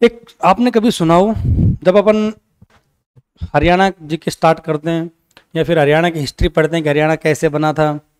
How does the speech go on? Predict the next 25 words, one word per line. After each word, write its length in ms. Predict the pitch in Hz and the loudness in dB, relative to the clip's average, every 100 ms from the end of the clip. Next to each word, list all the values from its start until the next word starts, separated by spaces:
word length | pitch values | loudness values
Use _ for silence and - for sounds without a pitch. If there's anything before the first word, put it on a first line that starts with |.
| _ _ _ - | _ _ _ -4
कौन 160 | 170 | -2
कौन 180 | 165 170 | -2 -4
से 140 | 156 | -2
आयोग 360 | 170 151 160 151 | 0 2 2 0
बने 200 | 160 160 | -2 -2
थे 120 | 156 | -2
हरियाणा 320 | 143 147 147 | -2 -2 -4
में, 140 | 147 147 - _ _ _ _ _ _ _ _ _ _ _ _ _ | -6 -8 -14 _ _ _ _ _ _ _ _ _ _ _ _ _
तो 40 | 196 | 4
आपने 160 | 202 | 4
एक 80 | 247 | 0
सहा 320 | - 175 190 233 | 0 2 6 6
आयोग 220 | 233 226 | 6 4
का 60 | |
नाम 180 | 233 208 | 4 2
सुना 200 | 175 147 | 0 -2
होगा। 240 | 127 120 110 - _ _ _ _ _ _ _ _ _ _ _ _ _ _ | 0 -2 -6 -16 _ _ _ _ _ _ _ _ _ _ _ _ _ _
सहा 400 | _ _ 139 143 151 | _ _ -2 0 0
आयोग, 320 | 127 120 110 - _ _ _ _ _ _ _ _ _ _ _ _ _ _ _ _ _ _ _ _ _ _ _ _ _ _ _ _ _ _ _ _ _ | 0 -4 -6 -14 _ _ _ _ _ _ _ _ _ _ _ _ _ _ _ _ _ _ _ _ _ _ _ _ _ _ _ _ _ _ _ _ _
सहा 280 | - 165 | 0 4
आयोग 260 | 190 190 196 | 6 4 4
का 80 | 196 | 2
नाम 160 | 185 180 | 0 0
सुना 180 | 180 | -2
होगा। 200 | 175 170 | 0 -2